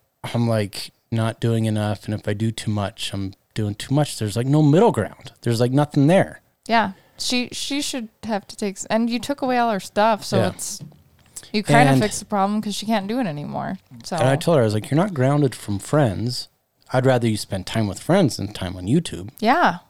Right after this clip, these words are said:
Speaker 1: Any day of the week. You're
Speaker 2: Yeah.
Speaker 1: not grounded from friends. Well,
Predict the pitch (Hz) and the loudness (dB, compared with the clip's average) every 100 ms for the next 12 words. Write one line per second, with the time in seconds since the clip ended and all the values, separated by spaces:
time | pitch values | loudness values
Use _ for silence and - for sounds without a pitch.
0 | _ _ - 135 113 90 87 92 131 82 | _ _ 0 2 2 -2 -4 0 0 -2
1 | _ _ _ _ 196 202 123 98 107 98 | _ _ _ _ 0 2 2 0 -4 -4
2 | - - - 123 113 92 110 - _ _ | -10 -14 -2 0 0 -4 -10 -12 _ _
3 | - - - - _ - 151 175 170 131 | -20 -20 -20 -20 _ 0 4 6 6 2